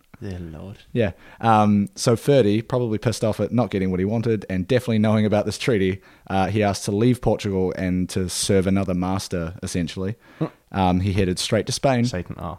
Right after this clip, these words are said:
Speaker 2: <laughs> He headed straight to Spain, met up with King Charles the First, who later became Holy Roman Emperor Charles the Fifth,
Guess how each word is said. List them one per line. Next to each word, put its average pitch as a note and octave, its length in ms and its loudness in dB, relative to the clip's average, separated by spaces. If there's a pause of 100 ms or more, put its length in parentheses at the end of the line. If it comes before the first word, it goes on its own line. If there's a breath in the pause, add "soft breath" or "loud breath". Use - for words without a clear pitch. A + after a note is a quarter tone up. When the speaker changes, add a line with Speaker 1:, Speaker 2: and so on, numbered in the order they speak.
(100)
Speaker 2:
<laughs> - 100 -12
He B2+ 140 4
headed B2 420 2
straight - 340 0
to B2 80 -2
Spain, A2+ 440 2 (260 loud breath)
met A2 160 2
up A2 120 2
with A2 100 -4
King A#2+ 240 0
Charles A2+ 340 0
the G#2 80 -6
First, C3+ 360 0
who G2 160 -2
later F#2 200 -2
became F#2+ 280 -2
Holy G2 260 -2
Roman F#2+ 400 0
Emperor F#2 320 -4
Charles F#2 380 -6
the - 80 -10
Fifth, - 400 -4